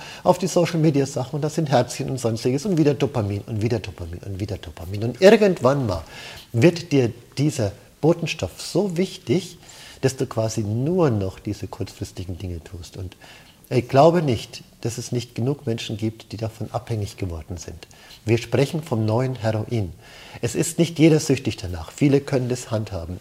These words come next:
Aber, äh, und das macht mich total traurig, ne, die Kinder heute, die werden mit diesen Handyspielen und Computerspielen schon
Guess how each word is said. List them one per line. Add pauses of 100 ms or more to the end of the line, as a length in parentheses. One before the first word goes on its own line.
(120)
Aber, (460)
äh, (640)
und
das
macht
mich
total
traurig, (580)
ne, (140)
die
Kinder
heute, (600)
die
werden
mit
diesen
Handyspielen
und
Computerspielen
schon